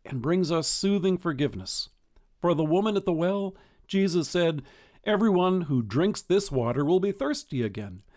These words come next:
but whoever drinks the water I give him will never thirst.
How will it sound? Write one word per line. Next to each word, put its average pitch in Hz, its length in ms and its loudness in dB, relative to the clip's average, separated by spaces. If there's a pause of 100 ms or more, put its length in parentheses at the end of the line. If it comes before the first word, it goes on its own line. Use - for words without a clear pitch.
(240)
but 127 140 2
whoever 226 360 2
drinks 226 300 0
the 190 140 0
water 185 520 0
I 156 220 -6
give 170 300 0
him 170 180 0
will 135 160 0
never 127 420 0
thirst. - 520 -10